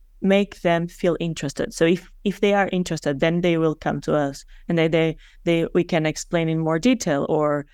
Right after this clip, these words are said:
um, we can have an interesting conversation, and we cre-, can create a network. And that is the most important, in my opinion.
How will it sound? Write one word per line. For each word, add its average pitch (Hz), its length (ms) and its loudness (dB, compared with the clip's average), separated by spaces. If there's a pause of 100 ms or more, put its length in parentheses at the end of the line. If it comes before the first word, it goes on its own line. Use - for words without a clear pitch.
(260)
um, 151 440 0 (120)
we 175 100 0
can 170 160 -2
have 160 220 0
an 165 160 -2
interesting 175 380 -2
conversation, 156 680 0
and 156 160 -4
we 156 100 -2
cre-, 156 400 -2
can 175 180 0
create 160 320 0
a 165 40 0
network. 160 600 -4 (320)
And 160 360 -4
that 165 320 2
is 160 420 -2 (200)
the 185 140 0
most 165 260 0
important, 180 640 0 (100)
in 160 160 -2
my 165 120 -2
opinion. 170 640 0